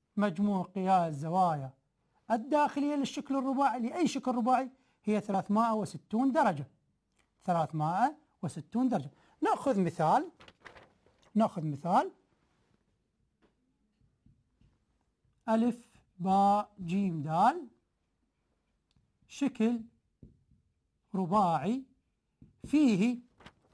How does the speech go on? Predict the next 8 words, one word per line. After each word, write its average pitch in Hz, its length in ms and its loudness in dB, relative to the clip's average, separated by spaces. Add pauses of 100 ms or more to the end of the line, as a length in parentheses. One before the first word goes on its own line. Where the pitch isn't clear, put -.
(380)
قياس 311 280 4
زاوية، 208 640 2 (1700)
قياس 196 260 0
زاوية 160 400 0 (100)
ألف 208 340 -4 (640)
تساوي 190 640 2 (560)
سبعون 170 640 -2
درجة، 208 420 0